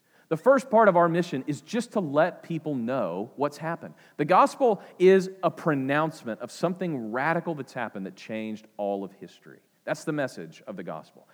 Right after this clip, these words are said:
There's a new king, there's a new savior. God has reconciled us to him. You were separated from him by sin, but now, because of his son's blood on the cross, your sins are paid for. So come and be united with God again. That's the announcement of the gospel.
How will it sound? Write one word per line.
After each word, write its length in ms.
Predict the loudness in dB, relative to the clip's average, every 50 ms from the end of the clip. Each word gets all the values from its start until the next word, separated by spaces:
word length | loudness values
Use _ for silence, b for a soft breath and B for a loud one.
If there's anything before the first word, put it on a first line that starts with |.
| b b b
There's 160 | b -12 -8
a 40 | -6
new 160 | -2 0 0
king, 460 | -2 -2 -4 -4 -4 -4 -6 -6 -8 -12 B B B B B
there's 120 | -12 -10
a 60 | -6 -4
new 140 | -4 -4
savior. 600 | -4 -2 -2 0 0 0 -2 -4 -4 -6 -6 -10 B B B B B B
God 220 | 0 2 2 4 4
has 180 | 2 2 0
reconciled 580 | 0 0 0 0 0 -2 -4 -2 0 0 0 0
us 140 | -2 -4 -8
to 100 | -10 -12
him. 380 | -8 -6 -4 -2 -2 -2 -4 -6 B B B
You 160 | B 2 2
were 100 | 2 2
separated 600 | 2 0 0 -2 0 0 2 2 2 2 0 -2
from 120 | -4 -4 -4
him 140 | -4 -2
by 140 | -2 -2 -2
sin, 340 | -4 -6 -6 -4 -4 -2 -2
but 140 | -2 -2 -2
now, 360 | -2 0 0 2 2 0 0 B B B
because 260 | -8 -6 -4 -2 -2
of 80 | -2 -2
his 160 | -2 -4 -4
son's 440 | -4 -4 -2 0 0 0 -2 -4 -6
blood 320 | -4 -2 0 2 2 2
on 60 | 0
the 60 | -2
cross, 360 | -4 -4 -2 -2 -2 -2 -4 -8
your 80 | -10
sins 200 | -8 -6 -6 -6
are 60 | -6
paid 340 | -8 -8 -4 -4 -2 -2 -2
for. 140 | -4 -6 -8
So 140 | -8 -10 -14
come 440 | -12 -6 -4 -2 0 0 0 -2 -6 B B B B B
and 200 | -2 -2 -2 -2
be 300 | 0 0 0 2 0 0 -2
united 540 | -2 -2 0 0 0 0 0 0 0 -2
with 160 | -4 -4 -6 -4
God 400 | -4 -2 0 0 0 0 -2 -4
again. 340 | -6 -4 -4 -2 -2 -2
That's 260 | 0 0 -2 -2 -2 -2
the 120 | 0 0
announcement 680 | 0 0 0 -2 -2 -2 -4 -6 -8 -8 -6 -6 -6 -4
of 140 | -6 -4
the 60 | -4 -4
gospel. 500 | -4 -4 -4 -6 -8 -10 -14 -18 -18